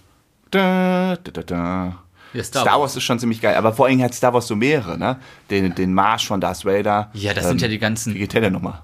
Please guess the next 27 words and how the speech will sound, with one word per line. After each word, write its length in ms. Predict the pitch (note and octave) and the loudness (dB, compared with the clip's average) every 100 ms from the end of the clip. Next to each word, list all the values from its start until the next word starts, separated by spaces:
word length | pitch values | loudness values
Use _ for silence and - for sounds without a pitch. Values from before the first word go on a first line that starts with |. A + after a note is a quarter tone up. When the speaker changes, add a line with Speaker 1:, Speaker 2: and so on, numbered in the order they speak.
| - | -10
Speaker 2:
Ja, 100 | G2+ | -6
zum 140 | A#2+ | -4
Beispiel 220 | A2+ A#2+ | -2 -2
Winnetou. 300 | B2+ A2+ G#2 F#2 | -2 -2 -4 -10
Speaker 1:
Dum, 120 | G#2+ | -12
dum, 60 | - - | -18 -20
dum, 100 | - | -20
dum. 140 | - - - | -20 -20 -10
Speaker 2:
Hat 180 | - | -6
ja 80 | E3 | -2
auch 100 | E3 | -2
verschiedene. 360 | - G2 - G2+ | -4 -6 -6 -8
Einmal 100 | G2+ | -8
für 140 | - | -8
die 80 | G2+ | -4
Gangster, 420 | A#2 C3 - A#2+ | -2 -2 -4 -6
einmal 160 | - F#2 | -6 -10
für 140 | G#2+ | -6
Winnetou, 320 | B2+ A#2+ - C3 | -4 -4 -6 -8
einmal 240 | G2+ G2 | -8 -10
für 220 | - - | -10 -10
Shatterhand, 440 | - A#2+ A#2+ A#2 A2+ | -6 -4 -2 -4 -4
einmal 160 | F#2+ | -10
für 100 | F#2+ | -2
Speaker 1:
Ja, 180 | G#2 G#2 | 0 2
ja, 80 | F#2 | 0
sehr. 240 | F#2+ E2 | -4 -6